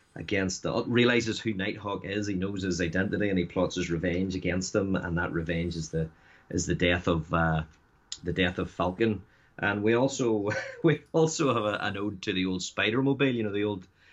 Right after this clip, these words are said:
spider buggy in the form of the, the Hawk Rod, uh, which Nighthawk drives to the scene of the crime with. And, uh,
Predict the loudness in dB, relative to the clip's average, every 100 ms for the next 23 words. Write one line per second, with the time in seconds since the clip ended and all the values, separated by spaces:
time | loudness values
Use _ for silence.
0 | -16 -8 0 2 2 2 2 2 0 -2
1 | -8 -10 -8 -6 -6 -6 -6 -4 -4 -6
2 | _ _ _ -6 0 0 0 2 4 4
3 | 0 -10 _ _ _ -6 -2 -2 -2 -4
4 | -8 -4 -2 -2 -4 -6 -6 -6 -6 -6
5 | -8 -10 -8 -8 -8 -8 -4 -4 -2 -2
6 | -4 -8 -4 -2 0 -2